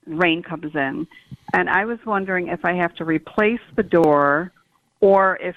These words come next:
some of those, like, rubber, um, like, threshold things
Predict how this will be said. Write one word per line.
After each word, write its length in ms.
some 160
of 80
those, 380
like, 180
rubber, 1120
um, 840
like, 200
threshold 840
things 500